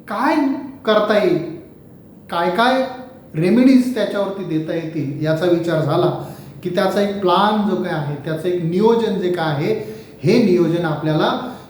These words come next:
चॉक आउट करायला लागतं, नियोजन तयार करायला लागतं. आणि मग हे नियोजन जे काय आहे ते तयार झाल्याच्या नंतर पुढचा मुद्दा येतो, तो म्हणजे डू. पुढचा मुद्दा काय येतो?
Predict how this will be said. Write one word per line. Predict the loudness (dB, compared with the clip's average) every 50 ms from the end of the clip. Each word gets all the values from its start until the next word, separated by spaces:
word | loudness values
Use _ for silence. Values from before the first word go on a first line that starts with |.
| -20 -8 -4
चॉक | -4 -2 -2 -2 -2
आउट | -2 0 0 -2 -2
करायला | -2 -2 -2 0 0
लागतं, | -2 -2 -4 -6 -6 -2 0 2
नियोजन | 4 6 6 6 6 6 4 4 4 2
तयार | 2 0 0 -2
करायला | -2 -4 -4 -6 -6 -6 -8
लागतं. | -10 -12 -14 -16 -18 -20 -20 -20 -20 -20 -20 -20 -20 -20 -20 -20 -20 -6 0
आणि | 4 6 6
मग | 8 6 6 4 2 -2 -6 -10 -12 -16 -20 -20 -20 -10 -4
हे | -2 0 2 4
नियोजन | 4 4 6 4 4 4 2 2 2 0
जे | 0 0 2
काय | 2 2
आहे | 2 2 2 2 2 0 0
ते | -2 -2 -2 0
तयार | 2 4 4 4 4
झाल्याच्या | 4 2 2 2 0 0 0 -2 -2 -4
नंतर | -4 -4 -2 -2 0 0 -2 -2 -6 -10 -14 -16 -18 -14 -4
पुढचा | -2 0 0 2 4 4 4 4
मुद्दा | 4 2 2 2 2 2
येतो, | 2 2 0 0 2 2 2 2 2 -2 -4 -8 -10 -14 -16 -20 -20 -20 -20 -20 -20 -20 -20 -8 -2
तो | 0 0 2
म्हणजे | 2 2 2 2 4 4 4 4 2 -2 -4 -6 -10 -10 -10
डू. | -8 -4 0 4 4 6 6 4 2 0 -2 -6 -8 -12 -14 -16 -18 -18 -20 -20 -20 -20 -20 -20 -20 -20 -20 -20 -20 -20 -20 -20 -20 -20 -20 -20 -20 -18 -18 -16 -16 -16 -14 -4 0
पुढचा | 0 2 4 4 4
मुद्दा | 4 2 2 2 2
काय | 2 4 2 2 2 2
येतो? | 2 2 0 0 0 -2 -6 -8 -12 -16